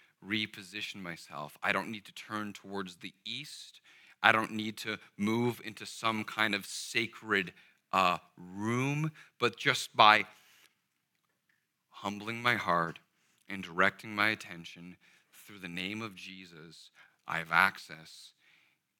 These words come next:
into the very presence of God. And Christians, so do you.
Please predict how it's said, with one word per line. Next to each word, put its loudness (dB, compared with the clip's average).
into -20
the -16
very -10
presence -18
of -20
God. -8
And -20
Christians, -12
so -12
do -10
you. -14